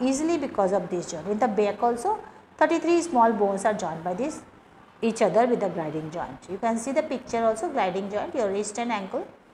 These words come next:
they have gliding joint. The bones in the wrist and ankle, they glide over each other. You can see in your ankle also,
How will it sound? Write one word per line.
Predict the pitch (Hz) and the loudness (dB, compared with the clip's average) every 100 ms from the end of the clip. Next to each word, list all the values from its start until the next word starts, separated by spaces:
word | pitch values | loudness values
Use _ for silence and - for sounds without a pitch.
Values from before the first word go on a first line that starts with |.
| _ - | _ -8
they | 180 | -2
have | 185 185 262 - - | 2 4 4 0 -6
gliding | 202 185 202 226 | -2 0 0 0
joint. | 208 202 349 - - - - - | -2 -2 -6 -18 -20 -20 -20 -4
The | 196 | 0
bones | 175 220 233 | 4 4 4
in | 233 | 0
the | 226 | 0
wrist | 226 240 | 0 -4
and | 208 | -4
ankle, | 190 214 | -4 -4
they | 220 214 | -2 -2
glide | 190 175 190 - | 0 -2 -4 -4
over | 202 277 381 - | 2 2 2 -6
each | 196 - | -8 -10
other. | - - - - - - - - _ - - - - - - - _ - - - - - - - - - - - - - - - - - - - - - - - | -14 -20 -20 -20 -20 -20 -20 -20 _ -20 -20 -20 -20 -20 -20 -20 _ -20 -20 -20 -20 -20 -20 -20 -20 -20 -20 -20 -20 -20 -20 -20 -20 -20 -20 -20 -20 -20 -20 -8
You | 208 | -2
can | 220 220 | 2 2
see | - 262 | 2 2
in | 254 | 6
your | 254 254 | 6 6
ankle | 208 190 220 226 | 4 2 4 4
also, | 220 226 427 | 4 2 -2